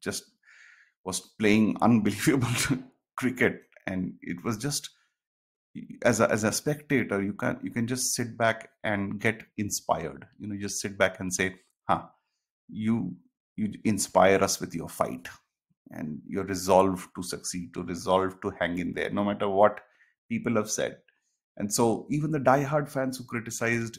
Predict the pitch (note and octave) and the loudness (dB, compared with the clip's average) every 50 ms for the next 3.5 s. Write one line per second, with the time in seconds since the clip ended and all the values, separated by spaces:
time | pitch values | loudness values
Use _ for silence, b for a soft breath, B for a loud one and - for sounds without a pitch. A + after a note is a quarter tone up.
0 | _ _ - G2+ F#2+ G#2+ A2 G#2 G#2 G2+ G2 - - - - - _ _ - D#2+ | _ _ -18 -16 -12 -8 -8 -6 -6 -6 -6 -6 -6 -6 -8 -10 _ _ -12 -12
1 | E2 D#2+ D2 - _ _ _ - A2 G#2+ G#2 F#2+ F#2 G#2+ A#2 C3+ C#3 C3 B2 - | -10 -10 -12 -16 _ _ _ -8 -6 -2 0 2 4 6 8 8 10 8 8 6
2 | - - - _ _ _ _ - - - - - G#2 G2+ F#2+ F2 F#2 G2+ F#2 F2+ | 4 -4 -14 _ _ _ _ -20 -16 -14 -12 -10 -6 -4 -2 -2 0 -2 0 0
3 | F2+ - - - F2 E2+ E2+ - - | -2 -4 -4 -4 -4 -4 -4 -6 -10